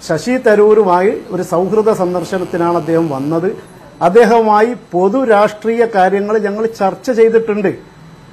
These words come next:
അതിലപ്പുറം ഒരു ക-, ഒരു കോൺഗ്രസിൻ്റെ ആഭ്യന്തര കാര്യങ്ങളിൽ ഇടപെടേണ്ട കാര്യം മുസ്ലിം ലീഗിനില്ല. നാളെ ഇതുവരെയായിട്ട് അങ്ങനെ ഇടപെട്ടിട്ടില്ല.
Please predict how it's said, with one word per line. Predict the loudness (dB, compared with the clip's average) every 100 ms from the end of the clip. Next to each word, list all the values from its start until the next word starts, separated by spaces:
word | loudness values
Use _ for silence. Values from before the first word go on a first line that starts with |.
| -6
അതിലപ്പുറം | 0 4 4 4 2 4 4 4
ഒരു | 4
ക-, | 0 -2
ഒരു | 0
കോൺഗ്രസിൻ്റെ | 0 0 0 0 -2 -4 0 2
ആഭ്യന്തര | 2 2 2 4 0
കാര്യങ്ങളിൽ | 2 2 2 2 2
ഇടപെടേണ്ട | 2 0 0 0 -2
കാര്യം | -2 0 2 0
മുസ്ലിം | -2 -4 -4 -2
ലീഗിനില്ല. | -2 -2 -4 -2 -4 -4 -18 -20 -20 -12
നാളെ | -2 2 4 4
ഇതുവരെയായിട്ട് | 2 2 4 6 4 4 2
അങ്ങനെ | -2 0
ഇടപെട്ടിട്ടില്ല. | 0 0 -2 -2 -2